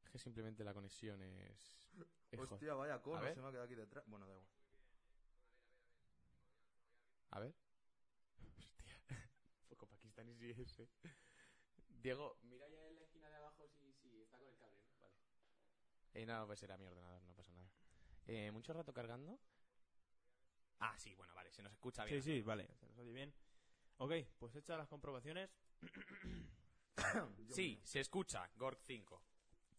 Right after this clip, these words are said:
Speaker 1: Kudusito, buenas. Buena realización.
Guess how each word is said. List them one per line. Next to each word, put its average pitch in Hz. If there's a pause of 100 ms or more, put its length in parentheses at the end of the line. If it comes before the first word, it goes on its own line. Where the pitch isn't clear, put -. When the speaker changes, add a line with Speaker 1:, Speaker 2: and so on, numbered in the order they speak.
(340)
Speaker 1:
Kudusito, 190
buenas. 139 (420)
Buena 208
realización. 170